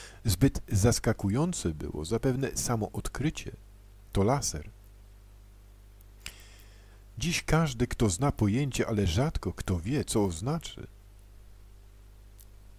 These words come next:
Co ono znaczy, jest skrót.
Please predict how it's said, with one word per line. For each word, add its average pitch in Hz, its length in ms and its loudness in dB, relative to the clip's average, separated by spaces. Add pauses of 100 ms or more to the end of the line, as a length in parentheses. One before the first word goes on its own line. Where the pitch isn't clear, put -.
(200)
Co 95 300 4
ono 95 300 0
znaczy, - 540 -4 (400)
jest - 260 0 (120)
skrót. - 800 0